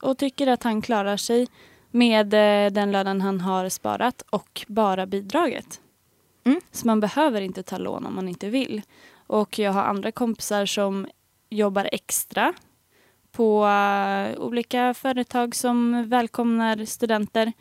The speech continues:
Speaker 1: Och de tar också bara lån. Och sen behöver man ju inte ta lån heller. Man får ju bara lån i, vad är det, sex år tror jag.
Speaker 2: Mm,
Speaker 1: Så man
Speaker 2: jag
Speaker 1: får ju
Speaker 2: tror också det.
Speaker 1: hushålla lite med,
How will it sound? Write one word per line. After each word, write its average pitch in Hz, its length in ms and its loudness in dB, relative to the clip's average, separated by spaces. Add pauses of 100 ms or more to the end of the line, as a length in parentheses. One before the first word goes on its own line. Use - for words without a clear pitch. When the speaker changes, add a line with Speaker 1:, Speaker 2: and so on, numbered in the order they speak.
(380)
Speaker 1:
Och 226 120 -2
de 220 180 2
tar 214 140 -2
också - 260 -6
bara 185 300 -4
lån. 233 300 0 (440)
Och 208 120 -8
sen 185 180 -6
behöver 196 300 -8
man 214 120 -4
ju 254 40 0
inte 254 180 -4
ta 196 140 -10
lån 190 200 -8
heller. 220 300 -4 (580)
Man 233 140 -6
får 226 200 -2
ju 254 80 2
bara 247 240 0
lån 202 340 -6
i, 196 420 -10 (880)
vad 214 100 -4
är 208 80 0
det, 185 100 -4
sex - 360 -8
år 196 120 -6
tror - 220 -8
jag. 208 120 -10 (280)
Speaker 2:
Mm, 220 300 6
Speaker 1:
Så - 140 -8
man 208 60 0
Speaker 2:
jag 208 80 0
Speaker 1:
får 226 120 4
ju 220 80 6
Speaker 2:
tror 233 100 4
också 220 80 -2
det. - 140 -2
Speaker 1:
hushålla 247 160 4
lite 226 300 0
med, 180 380 -6